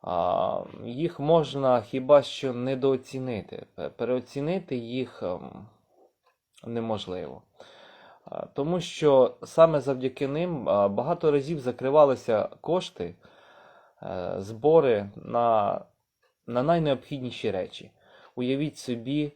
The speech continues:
а, на хвильку, скільки, е, вони дарували нашим воїнам радості, а, ці речі, коли вони їх отримували. А, ті ж самі автівки, ті ж самі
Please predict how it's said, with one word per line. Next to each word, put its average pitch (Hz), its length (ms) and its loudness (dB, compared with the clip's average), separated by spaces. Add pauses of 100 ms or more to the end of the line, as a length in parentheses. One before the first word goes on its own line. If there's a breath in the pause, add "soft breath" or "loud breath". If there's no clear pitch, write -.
(440 soft breath)
а, 95 280 -4
на 104 200 -4
хвильку, 131 640 -2
скільки, - 680 -8
е, 101 440 0 (760)
вони 123 400 -2
дарували 117 840 6
нашим 107 560 -2
воїнам 101 520 0
радості, 113 800 -2 (640 loud breath)
а, 92 240 -12
ці 107 240 -8
речі, 113 280 -4
коли 98 220 -10
вони 98 220 -8
їх 95 180 -12
отримували. 95 720 -10 (400 loud breath)
А, - 300 -10
ті 131 120 -10
ж - 120 -8
самі 110 380 -4
автівки, 117 640 -6
ті - 180 -18
ж - 180 -12
самі 107 440 -4